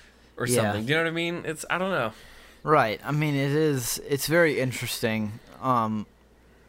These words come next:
Speaker 2: I mean, like, obviously, I don't think either of us have lived through anything like this. You were
Speaker 1: No.
Speaker 2: around for sars, but
Speaker 1: sars, I, I have no memory of sars, so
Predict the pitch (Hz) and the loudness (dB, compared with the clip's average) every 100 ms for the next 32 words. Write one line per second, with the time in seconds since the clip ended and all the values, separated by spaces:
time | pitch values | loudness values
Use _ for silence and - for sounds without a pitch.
0 | _ _ 135 131 120 110 - 131 131 131 | _ _ -2 0 0 -2 0 0 2 -2
1 | - 120 113 127 107 110 92 107 151 131 | -2 0 0 -2 -4 -6 -6 -4 -2 0
2 | 104 92 101 95 107 98 - 110 92 98 | -2 -4 -6 -4 -4 -4 -6 -8 -6 -8
3 | 98 95 92 - 92 - - 127 151 - | -8 -8 -8 -6 -6 -6 -4 2 4 4
4 | 120 113 107 95 90 - - - - 127 | 2 -2 -4 -6 -6 -12 -20 -8 0 4
5 | 107 95 98 98 - 98 - - - - | 4 2 -2 -4 -4 -4 -4 -10 -10 -4
6 | 175 208 190 - - - - 170 202 175 | 0 0 0 -10 -16 -8 -4 -2 -4 -8
7 | - - - - 156 156 139 135 139 135 | -12 -16 -12 -6 -6 -6 -6 -6 -2 -2
8 | 135 127 113 101 85 - - 95 85 104 | 0 -2 -2 -2 -4 -4 -4 -4 -4 -4
9 | - 110 101 | -4 -2 -2